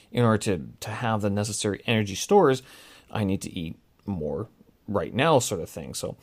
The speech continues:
I'm not sure if the science sort of works that way. I, it, there, there is some, like, marathon runners will carbo load. I'm no, uh, no doubt you've heard about that, but that isn't normally done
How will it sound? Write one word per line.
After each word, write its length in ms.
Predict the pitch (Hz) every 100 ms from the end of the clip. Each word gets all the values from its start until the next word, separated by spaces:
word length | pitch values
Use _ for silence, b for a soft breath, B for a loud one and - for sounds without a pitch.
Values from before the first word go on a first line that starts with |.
| B B B -
I'm 80 |
not 120 | 147 -
sure 160 | 151
if 80 | 135
the 80 | 113
science 360 | - 120 110
sort 120 | - 104
of 100 | 101
works 220 | 104 -
that 180 | 101 95
way. 180 | 101
I, 40 | 92
it, 360 | - 98 90 85 80 76 80 87
there, 220 | 143 135
there 200 | 147 160
is 120 | 165
some, 420 | - 147 131 113 B B B
like, 180 | 120 101 90 85 95
marathon 720 | 117 135 147 151 143 120 104
runners 360 | 95 92 90 -
will 120 | 90 -
carbo 380 | - 113 104 95
load. 320 | 90 90 92
I'm 360 | 92 98 - 107
no, 200 | 98 -
uh, 160 | 101 - -
no 240 | 113 110
doubt 220 | 101 98 -
you've 100 | -
heard 160 | 113
about 240 | 98 98 90
that, 240 | 104 92 B B B _
but 160 | 117 82 98 - -
that 240 | 135 -
isn't 300 | 190 208 -
normally 360 | 147 151 143 117
done 480 | 110 110 107 101